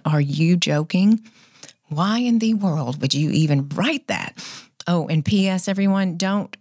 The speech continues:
if I say, you know, in the email when you type to, don't put their name there, okay? It can accidentally send. You know what I'm saying? So, um, I look at the email and I reevaluate, but you write the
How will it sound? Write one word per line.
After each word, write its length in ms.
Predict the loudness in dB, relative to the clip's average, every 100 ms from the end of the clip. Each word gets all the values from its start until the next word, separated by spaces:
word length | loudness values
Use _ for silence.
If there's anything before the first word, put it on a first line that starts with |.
| _ _
if 180 | -4 -2
I 120 | -4
say, 360 | -6 -4 -4 -2
you 120 | 0
know, 120 | 0 0
in 80 | -4
the 140 | -2
email 240 | 0 0
when 100 | -2
you 80 | -2
type 340 | -2 -4 -6 -4
to, 320 | -2 0 0
don't 400 | 2 0 0 -4
put 180 | -4 -4
their 120 | -2
name 320 | -2 -2 -2
there, 220 | -2 -4 -4
okay? 300 | -4 -4 -4
It 200 | -4 -2
can 140 | -2
accidentally 520 | -2 -4 -4 -4 -2
send. 440 | -2 -2 -2 -6 -8 -8 -4
You 60 | -2
know 80 | -2
what 60 |
I'm 40 | -4
saying? 300 | -4 -6 -8 -14 -12
So, 400 | -6 -4 -2 -4 -2
um, 380 | -2 -2 -6 -14 _ _ _ _ -4
I 640 | -2 -2 -2 -2 -4 -6 _ -4
look 260 | -2 0
at 100 | -2
the 140 | -4 -2
email 560 | 0 2 2 0 -4 -4
and 140 | -4
I 340 | -2 -2 -4 -6 -4
reevaluate, 880 | 0 0 0 -2 -2 -2 -4 -4 -8 -12 -12 -6
but 460 | -4 -2 -2 -6 -12 _ _ 0
you 180 | 2
write 360 | 2 0 -4 -4
the 120 | -6